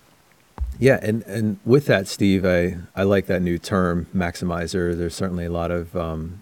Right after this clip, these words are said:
catchiness to that, and I think our techs have enjoyed the experience there, and our clients are gonna start enjoying that. What,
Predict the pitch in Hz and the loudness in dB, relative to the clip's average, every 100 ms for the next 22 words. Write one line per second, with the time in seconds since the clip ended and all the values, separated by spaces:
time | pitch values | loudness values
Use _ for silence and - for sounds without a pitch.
0 | - - 85 92 82 82 90 82 78 87 | -8 -6 -4 -4 -4 -4 -4 -4 -4 -4
1 | 80 85 85 78 _ _ _ _ 90 78 | -6 -6 -8 -8 _ _ _ _ -6 -2
2 | 87 - 87 82 80 85 85 82 78 82 | -4 -4 -4 -4 -4 -2 0 -2 -4 -10
3 | - 90 78 - 87 82 - 85 95 82 | -6 -4 -4 -4 -2 -2 -2 -2 0 -2
4 | 78 80 92 87 85 90 82 80 92 95 | -6 -6 -4 -4 -4 -6 -6 -4 0 0
5 | 80 80 82 80 78 90 - - - - | 0 -4 -6 -4 -4 -6 -8 -20 -20 -20
6 | - - - - - _ - 120 165 - | -20 -20 -20 -20 -20 _ 2 6 6 4
7 | - | -4